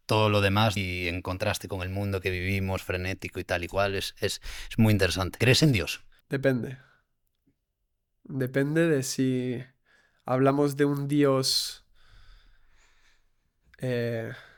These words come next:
Speaker 2: estricto, por llamarlo de alguna forma, un
Speaker 1: Mm.
Speaker 2: Dios teórico, un Dios de libros.
Speaker 1: Ujú.
Speaker 2: En ese sentido, no.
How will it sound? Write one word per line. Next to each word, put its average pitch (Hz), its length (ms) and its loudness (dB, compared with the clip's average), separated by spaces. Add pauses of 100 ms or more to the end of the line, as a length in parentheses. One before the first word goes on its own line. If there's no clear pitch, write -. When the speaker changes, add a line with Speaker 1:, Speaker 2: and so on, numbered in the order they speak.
(460)
Speaker 2:
estricto, 147 600 -4 (420)
por 123 100 -8
llamarlo 127 240 -2
de 131 40 0
alguna 127 200 -2
forma, 151 260 -4
un 104 180 4
Speaker 1:
Mm. 110 40 0
Speaker 2:
Dios 147 580 2 (600)
teórico, 175 640 6 (100)
un 147 200 -4
Dios 143 280 4
de 143 100 2
libros. 165 580 2 (420)
Speaker 1:
Ujú. 104 260 4 (800)
Speaker 2:
En 139 160 -4
ese 131 120 -4
sentido, 139 360 -4
no. 113 220 -10